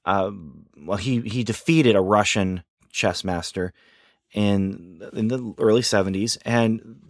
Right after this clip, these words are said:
the chess king is actually named, um, again, wanna get the, the name right, um, Robbie Fishhead. <laughs> So you have Bobby Fischer and Robbie Fishhead. Now, Robbie Fishhead is eccentric. He wears a crown. He has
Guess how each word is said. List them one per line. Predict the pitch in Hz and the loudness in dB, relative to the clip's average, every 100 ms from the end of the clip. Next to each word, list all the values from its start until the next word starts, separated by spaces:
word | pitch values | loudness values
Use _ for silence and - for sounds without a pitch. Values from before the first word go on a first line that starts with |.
| _ - | _ -10
the | 117 | -4
chess | - 196 - | 0 2 0
king | - 139 123 | 0 2 2
is | 120 | 2
actually | 127 - 120 | 0 0 0
named, | 117 110 110 117 - | 2 2 2 0 -2
um, | 110 110 101 98 | 0 2 2 0
again, | 90 107 | -2 0
wanna | 101 98 | 0 -2
get | 95 | -2
the, | - 90 87 | -2 -2 -4
the | 95 | -6
name | 95 110 120 110 | -2 0 0 0
right, | 92 90 92 _ _ _ _ _ _ _ _ _ _ | -2 -4 -8 _ _ _ _ _ _ _ _ _ _
um, | 101 98 90 87 55 _ _ - | -2 0 0 -4 -10 _ _ -2
Robbie | 117 117 113 | 2 4 2
Fishhead. | 101 143 131 - 78 - - 117 | 2 2 2 0 -6 -10 -14 -14
<laughs> | - - | -14 -14
So | - - | -10 -6
you | 120 | -4
have | 110 | 0
Bobby | 123 127 | 2 2
Fischer | 120 110 104 101 | 0 -2 -2 -6
and | 95 92 _ - _ - | -8 -10 _ -20 _ -6
Robbie | 104 98 | -2 -2
Fishhead. | - 98 98 110 | -4 -4 -2 0
Now, | 110 | 2
Robbie | 151 151 110 | 4 4 4
Fishhead | - 220 - 87 95 _ _ _ _ _ _ _ _ _ - - | 4 4 0 -6 -8 _ _ _ _ _ _ _ _ _ -14 -2
is | 107 101 92 | 2 2 0
eccentric. | - - 131 110 101 92 | -6 -4 -2 0 -2 -6
He | - 101 | -6 0
wears | 113 113 110 | 4 4 2
a | - | -2
crown. | - 110 104 104 101 | -6 -2 2 0 0
He | 101 | -4
has | 104 101 95 | -2 0 -2